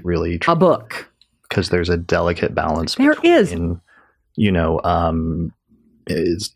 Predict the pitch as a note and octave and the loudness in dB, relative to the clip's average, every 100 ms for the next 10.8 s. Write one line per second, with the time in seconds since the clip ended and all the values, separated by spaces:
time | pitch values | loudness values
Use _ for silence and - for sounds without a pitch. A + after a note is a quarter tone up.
0 | - - E3 E2+ E2+ A2 A2+ F2 F2 G2 | -4 -2 0 0 0 -2 0 0 0 2
1 | F#2 E2+ E2+ E2+ G#2+ F#2 - - - - | 0 0 -2 -2 -2 0 0 -4 -2 2
2 | B3+ D4 G4 - F#4 F#4+ F4+ A#4 A#4 - | 4 4 2 4 4 6 6 4 4 0
3 | - _ - G#3+ A3+ A3 C4 C4 B3+ B3+ | 0 _ 0 2 4 6 4 6 4 4
4 | A#3 A#3+ D#4 - A3 - F#3 G#3+ G3+ G3 | 4 6 4 2 0 2 4 6 6 6
5 | G3 A3 A#3+ - F3+ - - - - F2 | 8 6 4 4 4 4 -2 -16 -2 -2
6 | E2 - - F#3+ G3 G#3 G#3+ G3+ F#3+ F3+ | 0 -6 -2 4 6 6 6 6 6 6
7 | E3+ - _ _ F#3 F#3 G3 G#3+ G3+ - | 4 0 _ _ 0 2 4 6 4 2
8 | F#3 F3 E3 G3 G3+ G3+ - G3 - F3 | 2 2 4 2 4 4 2 0 4 6
9 | F#3+ F#3+ E3+ - E3+ D#3+ D#3 D#3 - _ | 6 4 2 -2 2 4 4 0 -12 _
10 | - - - G#3 G3 G3 F#3 F#3 | -20 -20 -2 4 6 6 6 4